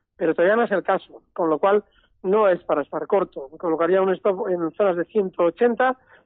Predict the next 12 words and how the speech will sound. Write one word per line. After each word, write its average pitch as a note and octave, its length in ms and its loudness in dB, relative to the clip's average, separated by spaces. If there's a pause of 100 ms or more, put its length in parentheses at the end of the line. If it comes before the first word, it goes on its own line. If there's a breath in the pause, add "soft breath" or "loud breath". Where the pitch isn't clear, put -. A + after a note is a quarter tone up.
(120)
y F3 140 0
a E3 100 2
partir F3 340 -2
de G3 100 4
ahí G#3+ 220 2
no F#3 220 0
estaría D#3+ 400 0
bajista. - 500 -8 (340 loud breath)
Fluidra, C4+ 500 2 (280)
pasa B3 260 0
algo, C4 400 4 (400)
eh... F3+ 720 4